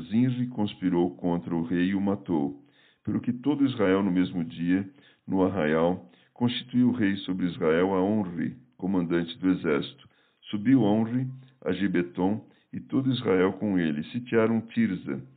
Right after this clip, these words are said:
Vendo Zinri que a cidade era tomada,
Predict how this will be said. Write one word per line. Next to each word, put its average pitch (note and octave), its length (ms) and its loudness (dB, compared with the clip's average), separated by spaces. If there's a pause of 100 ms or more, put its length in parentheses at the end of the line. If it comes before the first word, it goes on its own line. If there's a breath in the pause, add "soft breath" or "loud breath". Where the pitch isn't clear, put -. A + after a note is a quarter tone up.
(440 soft breath)
Vendo C#3 380 2
Zinri A2+ 400 2
que G2+ 100 -4
a G2+ 80 0
cidade F2 500 2
era E2 140 2
tomada, E2+ 640 -2